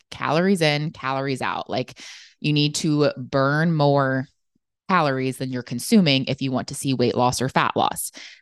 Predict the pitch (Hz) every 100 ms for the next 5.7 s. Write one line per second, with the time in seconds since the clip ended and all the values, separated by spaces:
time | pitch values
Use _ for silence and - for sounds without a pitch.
0 | _ 147 147 139 143 127 135 233 - 131
1 | 127 170 175 143 131 - 147 135 127 139
2 | 135 - 135 - 120 120 151 202 156 -
3 | - 123 127 131 127 - 135 127 135 127
4 | - 143 139 - _ - 131 123 127 -
5 | 214 214 - 120 208 -